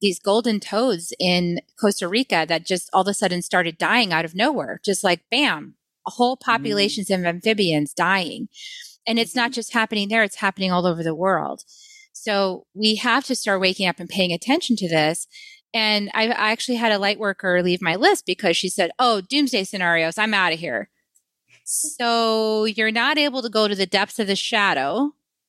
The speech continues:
Speaker 1: to face the worst possible potential and to let it armor you,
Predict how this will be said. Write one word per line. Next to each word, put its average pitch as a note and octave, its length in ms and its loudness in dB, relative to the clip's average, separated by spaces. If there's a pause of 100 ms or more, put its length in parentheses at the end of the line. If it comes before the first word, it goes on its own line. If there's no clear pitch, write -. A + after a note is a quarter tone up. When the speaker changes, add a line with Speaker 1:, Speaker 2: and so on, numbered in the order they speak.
(220)
Speaker 1:
to G#3+ 100 0
face G3+ 560 -2
the G3 160 0
worst G#3 420 2
possible G3 580 0
potential G3+ 920 0 (560)
and G3 240 0
to A#3 140 -2
let A3 180 2
it A3 240 0
armor A#3 380 0
you, E3 440 0